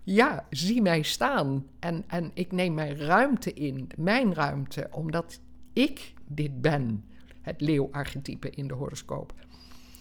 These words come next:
En alle krachtige ikken die in hun eigen waarde staan, die maken met z'n allen de mensheid, het elfde huis,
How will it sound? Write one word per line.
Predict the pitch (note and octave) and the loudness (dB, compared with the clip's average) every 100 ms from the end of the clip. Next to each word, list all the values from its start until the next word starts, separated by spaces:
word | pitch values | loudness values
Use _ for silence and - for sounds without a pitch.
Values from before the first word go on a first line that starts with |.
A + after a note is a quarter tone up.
| - | -4
En | F3+ F3 | -2 4
alle | G#3+ C4 D4+ | 6 8 6
krachtige | - C#4 - B3+ B3 - | 4 2 2 0 2 2
ikken | C4+ C4+ D#3+ A#3 - - | 2 2 2 0 -6 -12
die | - - | -8 0
in | F#3+ | 2
hun | E3 E3 | 2 0
eigen | - E3+ - C#3+ | 0 0 0 -2
waarde | F3 D4 G#3+ | -2 -2 -6
staan, | - - D#2+ - - - - | -6 -6 -6 -8 -14 -20 -16
die | - F3+ | -4 2
maken | G3 F#3+ F3 | 2 2 2
met | F3 - | 0 0
z'n | - - | -4 2
allen | A3+ G3+ D3+ C4+ | 4 4 2 -2
de | D#3+ G3 | -2 2
mensheid, | B3+ C#4 E3 C3+ - - - | 2 2 2 0 0 -10 -12
het | - | -4
elfde | E3 C#3+ D3+ | -2 -2 -2
huis, | C#3+ B2 B2+ | -2 -4 -6